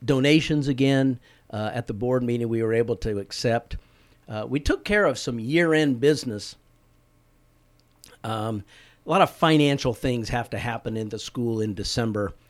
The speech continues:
uh, because at the end of December, we basically have to close our books and start new again. And, uh, there's just, when you're a public government <laughs> agency,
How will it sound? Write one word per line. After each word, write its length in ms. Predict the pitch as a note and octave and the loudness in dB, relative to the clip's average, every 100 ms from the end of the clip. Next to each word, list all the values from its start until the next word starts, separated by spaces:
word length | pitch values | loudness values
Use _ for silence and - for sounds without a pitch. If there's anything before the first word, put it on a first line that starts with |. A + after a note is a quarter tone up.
| _ _ _ | _ _ _
uh, 160 | F#2+ F#2+ | -14 -12
because 440 | F#2 F2 D3+ C#3+ C3+ | -12 -2 2 2 0
at 100 | B2+ | -4
the 180 | B2+ | -2
end 200 | E3+ A3+ | -2 2
of 100 | A3 | 2
December, 540 | F3 C3+ - D3+ C3+ B2 | 2 -2 2 2 2 0
we 220 | A#2+ C#3 | 0 -2
basically 600 | A#2+ B2 C#3 - - B2+ | 0 0 0 -2 -4 -2
have 160 | B2+ - | -2 -4
to 80 | |
close 320 | A2+ - B2 A#2 | -8 -4 -4 -2
our 120 | G#2+ | -4
books 560 | G2+ A2 G#2+ - - - _ _ - | 0 0 -2 -10 -12 -16 _ _ -12
and 140 | A#2 | -10
start 320 | - - A#2+ A#2+ | -6 0 0 2
new 260 | B2 A2 | 2 4
again. 440 | G2 G#2 F#2 D2+ - _ _ _ _ _ _ | 2 -2 -6 -8 -16 _ _ _ _ _ _
And, 520 | G#2 G2+ G2+ G2+ G2+ G2 | -10 -6 -6 -6 -6 -6
uh, 240 | G2 G#2 | -8 -8
there's 240 | A2+ A#2+ A#2+ | -6 -4 -2
just, 380 | E3 - - - _ _ _ - | -4 -4 -6 -6 _ _ _ -2
when 260 | D3 E3 | 0 2
you're 200 | E3 D#3 | 2 2
a 100 | B2+ | 2
public 680 | - - G3 G3 G3 - - - C#3+ B2+ | -2 -4 0 2 2 0 -8 -14 -12 -2
government 640 | C#3+ C#3+ D3 C#3+ C#3 - - - | 0 2 4 2 0 -6 -8 -6
<laughs> 180 | - - | -6 -2
agency, 840 | C3 B2 B2 A2+ - B2 A2+ G2+ | -2 0 -4 -4 -4 -4 -4 -6